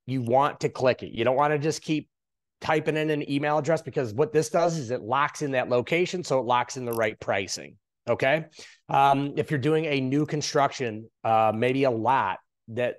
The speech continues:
you don't have, like, a specific address, or it's not pulling up yet because it's a new street. Let's say there was a vacant lot on Hawthorne.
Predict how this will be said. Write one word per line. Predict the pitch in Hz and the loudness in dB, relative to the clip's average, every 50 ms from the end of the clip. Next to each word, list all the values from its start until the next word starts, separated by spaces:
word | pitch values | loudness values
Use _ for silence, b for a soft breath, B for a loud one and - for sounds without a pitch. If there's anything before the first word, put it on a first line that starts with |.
| _ _ | _ _
you | 131 123 | -6 -6
don't | 120 101 139 123 139 135 | 0 0 2 0 0 -2
have, | - - 143 139 131 120 | -2 0 2 2 4 4
like, | 131 127 - | 2 -2 -2
a | 120 | -4
specific | - - - 139 117 - - - 143 131 - 135 127 113 - _ _ _ _ - | -10 -8 -8 -8 -8 -6 -2 -2 -2 -2 0 -2 -2 -2 -4 _ _ _ _ -4
address, | - 117 123 117 113 92 107 107 98 92 78 - - - - - | 0 0 2 2 0 0 -2 -2 -2 -2 -4 -6 -10 -12 -6 -4
or | 131 117 120 120 120 | -2 2 2 2 2
it's | 113 - - | 0 -2 -4
not | 123 131 127 - - | -4 -4 -4 -4 -2
pulling | - 156 151 139 - _ _ _ _ _ _ 143 135 131 131 | 0 0 0 0 -2 _ _ _ _ _ _ -4 -2 0 2
up | 131 131 - 117 | 0 0 2 2
yet | 113 101 87 | 0 0 0
because | - 123 - 120 | -2 -6 -6 -6
it's | 104 - | -4 -2
a | 139 | -2
new | 120 127 131 117 | 0 0 0 -2
street. | - - - - 156 147 139 113 104 - b b b b b _ _ _ - | -4 -6 -6 -4 -2 0 0 -2 -4 -8 b b b b b _ _ _ 0
Let's | 165 165 - | 2 2 2
say | - 170 160 | 2 2 4
there | 143 147 139 | 4 4 2
was | 131 - | 4 2
a | 131 117 | 0 -2
vacant | 95 - 139 135 131 139 139 117 | -2 -2 -2 0 0 0 -2 0
lot | 127 127 127 123 | 2 2 2 2
on | 113 107 104 104 | 0 -2 -4 -6
Hawthorne. | 101 - 120 107 101 98 - - - 76 76 69 67 69 - | -4 -4 -2 -2 -2 -2 -4 -8 -12 -12 -12 -14 -14 -16 -18